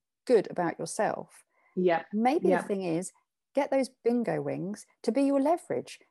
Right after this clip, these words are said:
Speaker 1: Get those bingo rings to really push you to get to where you want. So instead of seeing them as something that's not good,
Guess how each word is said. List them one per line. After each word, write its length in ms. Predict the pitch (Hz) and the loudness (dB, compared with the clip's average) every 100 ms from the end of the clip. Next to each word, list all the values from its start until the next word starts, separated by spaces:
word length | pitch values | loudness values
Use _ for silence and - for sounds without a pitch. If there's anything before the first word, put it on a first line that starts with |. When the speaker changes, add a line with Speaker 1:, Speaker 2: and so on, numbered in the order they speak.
| _ | _
Speaker 1:
Get 240 | 262 302 - | 2 2 2
those 200 | 311 302 | 0 2
bingo 280 | 220 202 190 | -2 0 0
rings 400 | 175 165 170 165 | 0 -2 -4 -8
to 140 | - | -4
really 460 | 180 202 226 233 233 | 0 4 4 2 -2
push 380 | 233 254 - - | -2 -4 -4 -2
you 320 | 151 147 196 _ _ _ - | -2 0 -4 _ _ _ -10
to 80 | |
get 340 | 185 208 208 - | -2 0 0 -2
to 100 | 202 | -4
where 160 | 190 185 | 0 -2
you 220 | 180 180 | -2 -2
want. 500 | 180 180 131 - - _ _ | 0 0 -2 -10 -20 _ _
So 120 | - | -6
instead 220 | 185 262 | -2 0
of 120 | 294 262 | 0 -2
seeing 360 | - 262 254 233 | -4 0 0 0
them 140 | 214 | -2
as 160 | 190 185 | -4 -4
something 400 | 208 185 196 - | -6 -6 -10 -6
that's 240 | 185 - 196 | -6 -6 -4
not 260 | 185 - | -6 0
good, 440 | 240 202 135 202 | 4 6 4 0